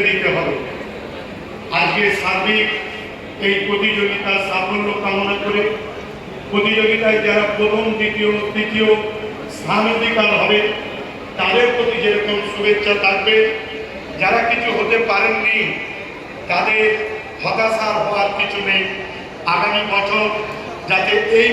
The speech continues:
মঞ্চ থেকে সম্মানের সহিত তারা যাতে স্থান পায় সেটাই আল্লাহর কাছে প্রার্থনা করব। আমি আরও একবার আমার এখানে বয়োজ্যেষ্ঠ নেতৃত্বগুলো, আব্বাগুলো, বয়স্ক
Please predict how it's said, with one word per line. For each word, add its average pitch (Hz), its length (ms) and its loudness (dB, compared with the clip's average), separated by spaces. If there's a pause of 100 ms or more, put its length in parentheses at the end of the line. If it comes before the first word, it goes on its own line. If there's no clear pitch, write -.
মঞ্চ 214 240 -2 (180)
থেকে 202 220 2 (720)
সম্মানের 220 560 2 (100)
সহিত 214 320 4 (760)
তারা 202 280 2
যাতে 208 220 0 (120)
স্থান 196 280 -2 (180)
পায় 185 280 2 (440)
সেটাই 185 340 -2 (120)
আল্লাহর 180 360 0
কাছে 175 220 -2 (440)
প্রার্থনা 165 420 0 (100)
করব। 143 180 -6 (720)
আমি 170 140 0 (120)
আরও 202 140 4 (120)
একবার 202 260 4 (720)
আমার 190 240 0
এখানে 196 200 0 (100)
বয়োজ্যেষ্ঠ 202 500 2 (920)
নেতৃত্বগুলো, 220 640 2 (100)
আব্বাগুলো, 214 580 2 (1200)
বয়স্ক 214 400 4